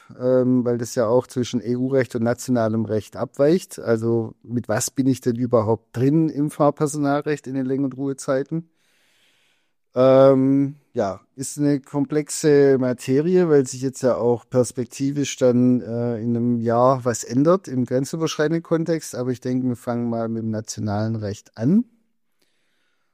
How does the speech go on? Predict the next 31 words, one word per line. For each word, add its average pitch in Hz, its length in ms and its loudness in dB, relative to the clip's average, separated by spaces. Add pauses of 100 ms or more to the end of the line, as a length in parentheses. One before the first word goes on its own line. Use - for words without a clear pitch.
(320)
Und 127 400 2
im 120 120 -2
nationalen 143 600 2
Recht 143 240 -2
ist 127 160 -6
ja 117 160 0
so, 139 340 0
dass, 127 560 0
ähm, 120 600 0
der 117 120 -6
deutsche 123 380 -2
Gesetzgeber 123 640 -2
schon 120 300 -2
vor 117 240 -4
mehreren 120 400 2
Jahrzehnten, 139 880 2
äh, 123 360 -2
sich 120 300 -8
dazu 127 640 0
entschlossen 127 560 0
hat, 123 500 -2
äh, 123 300 -6
nicht 127 320 -4
nur 127 180 2
das 120 260 -2
E-U-Recht 147 680 -2
eins 131 320 -4
zu - 160 -10
eins 139 400 -2
umzusetzen, 156 840 -4
sondern 123 680 2